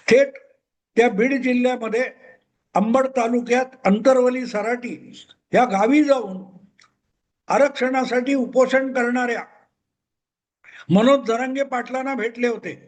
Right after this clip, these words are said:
ते भेटायची गरज नसती जर शरद पवारांनी योग्य वेळेला मराठा आरक्षणावर काम केलं असतं. पण जेव्हा आपल्या हाती सत्ता असते तेव्हा आपण काही करायचं नाही आणि आपल्या हातून सत्ता गेली की जे सत्तेत बसलेत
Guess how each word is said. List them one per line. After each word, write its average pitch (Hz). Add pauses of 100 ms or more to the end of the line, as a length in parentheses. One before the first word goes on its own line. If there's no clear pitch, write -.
(180)
ते 247
भेटायची 254
गरज 247
नसती 240 (380)
जर 226
शरद 254
पवारांनी 247
योग्य 233
वेळेला 240 (300)
मराठा 240
आरक्षणावर 247
काम 277
केलं 254
असतं. 170 (720)
पण 254
जेव्हा 247
आपल्या 254
हाती 254
सत्ता 254
असते 247 (340)
तेव्हा 220
आपण 277
काही 262
करायचं 226
नाही 185 (380)
आणि 226
आपल्या 247
हातून 247
सत्ता 220
गेली 247 (380)
की 254
जे 247
सत्तेत 247
बसलेत 247